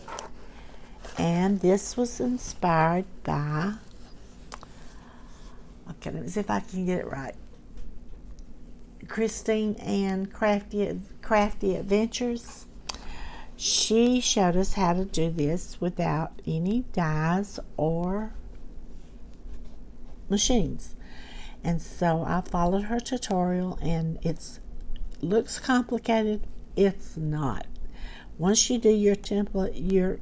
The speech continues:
you're good to go. So what I did is I, uh, did my template. I cut everything out as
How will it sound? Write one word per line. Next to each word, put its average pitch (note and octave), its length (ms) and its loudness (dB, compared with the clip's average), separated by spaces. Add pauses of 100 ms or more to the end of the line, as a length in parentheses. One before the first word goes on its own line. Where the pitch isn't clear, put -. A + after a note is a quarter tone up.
(100)
you're F3+ 160 0
good F3 300 0
to D#3+ 40 -2
go. F#2+ 340 -4 (920)
So D3+ 400 0 (160)
what D#3 220 2
I G#3 100 4
did F#3+ 320 6
is - 140 -4
I, D#3+ 160 -2 (880)
uh, C#3+ 380 0 (260)
did D#3 160 4
my G3 140 6
template. F3+ 580 4 (1200)
I - 100 2 (100)
cut G#3 240 6
everything A3+ 560 4
out F#3+ 340 2 (260)
as E3 280 0